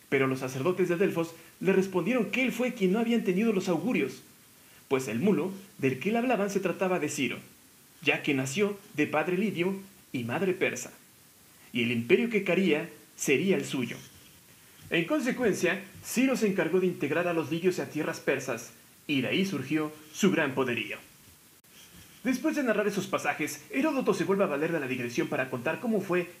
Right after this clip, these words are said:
que Ciro se hizo con el trono de Persia. Sucedió que tiempo atrás los asirios dominaban tanto a Lidia como a Persia.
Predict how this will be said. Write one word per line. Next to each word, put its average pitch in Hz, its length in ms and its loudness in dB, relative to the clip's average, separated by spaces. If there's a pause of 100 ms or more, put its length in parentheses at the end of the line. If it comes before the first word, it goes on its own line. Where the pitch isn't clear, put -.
que 180 100 2
Ciro 214 260 2
se 151 140 0
hizo 160 240 -2
con 139 140 0
el 117 100 -2
trono 139 220 -4
de 120 100 -2
Persia. 107 380 -8 (960)
Sucedió 277 400 4
que 262 100 0
tiempo 220 220 2
atrás 170 420 -2
los 180 180 6
asirios 214 340 2
dominaban 147 440 0
tanto 123 220 -2
a 123 60 2
Lidia 127 260 0
como 120 160 0
a 110 80 -2
Persia. - 360 -6